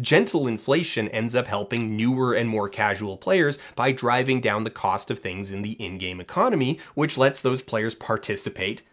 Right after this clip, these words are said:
and have fun. Of course, if your pitch is play to earn and not play to have fun, where the optics of buoying up the ficative valuation of your company rest entirely on the assumption that players can earn,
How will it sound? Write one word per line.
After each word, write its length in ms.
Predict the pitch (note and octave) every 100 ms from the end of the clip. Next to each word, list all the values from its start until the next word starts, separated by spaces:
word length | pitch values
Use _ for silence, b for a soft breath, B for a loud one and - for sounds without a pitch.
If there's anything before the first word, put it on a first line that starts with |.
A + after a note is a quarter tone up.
| _
and 120 | D3 C3
have 280 | F#2 F#2 -
fun. 480 | - C4+ G2+ E2+ - _ - -
Of 140 | C#3+
course, 260 | - D#3+ D3+
if 140 | B2+
your 100 | B2+
pitch 360 | - A3 A3 -
is 340 | C3 G#2+ - _ _
play 260 | - C#3 C#3
to 240 | - G#2 -
earn 440 | F#3+ F3 C3+ A2+ -
and 200 | B2 A2
not 320 | G#2+ F#2+ - _
play 240 | - B2+ A2
to 180 | - G#2
have 260 | G#2 F#2+
fun, 480 | - - G#3 C#3 A2+ B -
where 160 | C3 B2+
the 160 | B2
optics 440 | E3 G3 D#3+ C3 -
of 220 | A#2+ A2+
buoying 540 | A2+ B2 E3 E3+ C#3
up 140 | C3 -
the 80 | A2+
ficative 420 | - C3+ B2+ A2
valuation 720 | G2+ B2 B2 A2 A#2+ - A#2+
of 100 | G2+
your 120 | G2
company 420 | - F3 G3 C3+
rest 300 | A2+ A#2+ -
entirely 720 | - A#2+ A2+ - F3+ F#3+ C3+ A#2+
on 160 | G#2+
the 100 | G2+
assumption 460 | F#2+ - F#3 - B2+
that 160 | G#2+
players 360 | - C3 B2+ A#2
can 200 | - G3+
earn, 400 | - G#3+ F#3+ C#3+